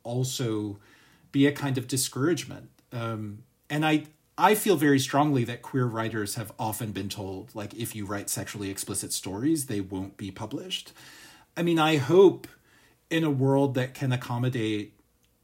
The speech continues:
Ocean Vuong and Brontes Purnell and Alex Chee, um, and Carmen Maria Machado and,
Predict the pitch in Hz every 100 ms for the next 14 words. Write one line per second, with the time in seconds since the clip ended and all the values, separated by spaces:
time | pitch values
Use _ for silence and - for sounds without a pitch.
0 | 147 139 135 131 123 113 113 110 104 101
1 | 104 110 110 127 107 - 110 107 104 101
2 | 101 98 110 104 101 98 101 - - -
3 | - 120 107 107 - - 131 110 98 95
4 | - - - - _ 131 117 107 120 135
5 | 127 - 135 120 117 110 107 107 117 98
6 | 101 98 92 90 87 - 117 104 104 104